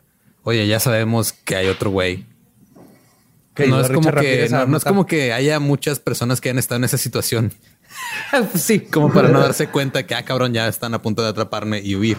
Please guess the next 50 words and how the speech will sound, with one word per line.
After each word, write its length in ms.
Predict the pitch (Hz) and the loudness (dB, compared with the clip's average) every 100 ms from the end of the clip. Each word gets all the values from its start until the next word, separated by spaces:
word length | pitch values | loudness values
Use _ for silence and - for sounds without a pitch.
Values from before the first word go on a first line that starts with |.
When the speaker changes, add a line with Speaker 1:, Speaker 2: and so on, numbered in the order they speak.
| - | -4
Speaker 1:
<laughs> 500 | 113 147 - - - | -4 -6 -8 -20 -6
O 20 | |
sea, 160 | - 147 | -4 0
que 80 | 151 | 0
digan 260 | 156 175 | 0 2
o 40 | 160 | 2
Speaker 2:
Pues 120 | 208 | 4
Speaker 1:
no 60 | |
Speaker 2:
es 40 | 170 | 4
Speaker 1:
el 40 | 170 | 2
Speaker 2:
cierto, 160 | 165 | 2
Speaker 1:
nombre 260 | 165 165 156 | 2 2 0
Speaker 2:
¿eh? 20 | |
Speaker 1:
en 140 | 151 | -2
público 440 | 131 160 165 214 156 | 0 0 2 2 2
Speaker 2:
Habrá, 100 | 147 | 0
Speaker 1:
es 100 | 151 | 0
Speaker 2:
ajá. 120 | 147 | 0
Speaker 1:
irrelevante, 460 | 220 131 147 127 117 | 0 0 -2 -2 -4
güey. 160 | 95 95 | -4 -6
Speaker 2:
¿Seré 300 | - 220 240 | 0 2 4
yo 140 | 254 | 4
o 220 | 320 277 | 4 2
habrá 200 | 196 185 | 2 2
sido 200 | 196 226 | 4 4
el, 140 | 233 220 | 4 4
el 180 | 175 147 | 2 0
Carlos 440 | 220 208 208 190 | -2 0 2 0
que 80 | 175 | 0
andaba 320 | 175 175 196 196 | 0 0 0 -2
con 160 | 196 170 | -2 -2
el 100 | 151 | -2
Charlie 360 | 165 170 220 | -2 2 2
y 40 | 254 | 2
conmigo? 480 | 320 247 214 214 214 | 2 2 2 2 2
Porque 200 | 185 156 | 0 0
éramos 280 | 202 233 | 0 0
tres, 280 | 220 233 208 | 2 2 2
no 160 | 196 196 | 4 4
dos. 380 | 175 220 - - _ _ _ _ _ | 4 2 -2 -14 _ _ _ _ _
Sí, 180 | - 160 | 0 4
sí, 120 | 156 147 151 | 4 4 2
buen 120 | 156 151 | 2 2
punto. 360 | 165 147 - - - - | 2 0 -4 -12 -14 0
Pero, 380 | 190 151 - - - _ _ - - | 2 2 -4 -18 -20 _ _ -18 -4
sí, 60 | 160 | 0
ya 80 | 156 | 2
Speaker 1:
A 20 | |
lo 60 | |
mejor 100 | 156 | 2